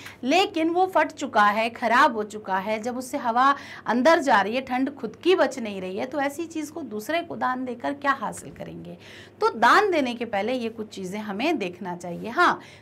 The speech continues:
स्वेटर आपको अच्छा है, लेकिन सिर्फ छोटा हो गया है, वो आपको बाहों तक ऊपर आने लगा है, तो आप उसको दान दे सकते हैं, क्योंकि वो आपके काम का नहीं है, लेकिन वो अगले के काम आ जाएगा।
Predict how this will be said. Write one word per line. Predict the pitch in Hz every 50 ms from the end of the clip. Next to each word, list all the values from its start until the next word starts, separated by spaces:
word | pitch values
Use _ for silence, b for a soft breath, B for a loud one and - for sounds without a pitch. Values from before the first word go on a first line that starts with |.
| B
स्वेटर | - - 262 240 240 285 311 294
आपको | 277 269 277 - 339
अच्छा | - - 214 220 - - - 330
है, | 339 339 359 381 453 427
लेकिन | 320 220 208 240 240 427 466 440
सिर्फ | 427 466 466 440 -
छोटा | - - 294 214 190 214 202
हो | 185 170 160
गया | 170 - 165 175
है, | 196 208
वो | 208 220 226
आपको | 208 190 - - - 240 226 220 214 B B B B B -
बाहों | 208 226 226 214 254 262
तक | 262 262 254 254
ऊपर | 233 208 - 254 262 262
आने | 233 233 233 240
लगा | 247 240 226 240 254
है, | 269 349 440
तो | - -
आप | 277 226 - - -
उसको | 180 - - 165
दान | 165 165 156 160 170
दे | 185 269 339
सकते | 349 - 381 381 370 - -
हैं, | 320 311 311 302 B B B B B -
क्योंकि | - 330 320 370
वो | 392 392
आपके | 392 339 294 269 - - 392 381
काम | 381 - 202 202 208 233
का | 233 302 320
नहीं | 311 302 302 294 302
है, | 302 359 415 427
लेकिन | 339 226 214 247 302 - - 466 466
वो | 466
अगले | 403 285 240 220 240 285 320
के | 311 - 262
काम | - 175 165 185 190 175
आ | 151 151
जाएगा। | - 170 165 170 175 175 175 170